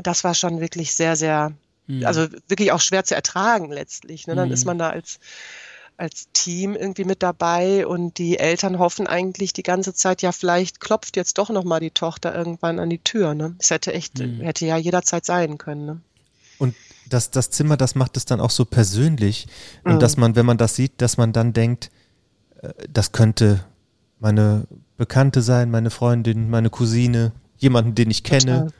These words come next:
Speaker 3: ich selbst, ne? Das ist so,
Speaker 1: Mhm.
Speaker 3: ähm, also ich konnte mich mit dem, was man da gesehen hat von ihrem Zimmer, sehr stark identifizieren.
Speaker 1: Mhm.
Speaker 3: Das war
Speaker 1: Ging
Speaker 3: nichts
Speaker 1: auch so.
Speaker 3: irgendwie,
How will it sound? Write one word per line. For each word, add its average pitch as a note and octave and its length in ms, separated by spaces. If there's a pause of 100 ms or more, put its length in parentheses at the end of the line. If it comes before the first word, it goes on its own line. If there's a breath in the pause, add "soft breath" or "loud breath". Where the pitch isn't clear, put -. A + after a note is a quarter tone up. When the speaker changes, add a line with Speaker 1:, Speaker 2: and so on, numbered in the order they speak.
(120)
Speaker 3:
ich - 180
selbst, - 680 (260)
ne? A2+ 140 (160)
Das A#2 180
ist - 160
so, A#2 320
Speaker 1:
Mhm. D#3 200 (300 loud breath)
Speaker 3:
ähm, A2 380 (400 soft breath)
also A2+ 260 (140)
ich - 300
konnte D#3 260
mich D3 220
mit C3+ 160
dem, C#3 440 (360)
was A#2+ 200
man A#2+ 120
da A#2+ 80
gesehen A#2 360
hat C#3+ 120
von C3+ 160
ihrem B2+ 180
Zimmer, A#2 300
sehr A#2+ 280
stark B2 340
identifizieren. F#2 800 (240 soft breath)
Speaker 1:
Mhm. E3 180
Speaker 3:
Das D#3+ 180
war A2 300
Speaker 1:
Ging G#2+ 220
Speaker 3:
nichts B2 160
Speaker 1:
auch D#3 160
so. D#3+ 300
Speaker 3:
irgendwie, A2 680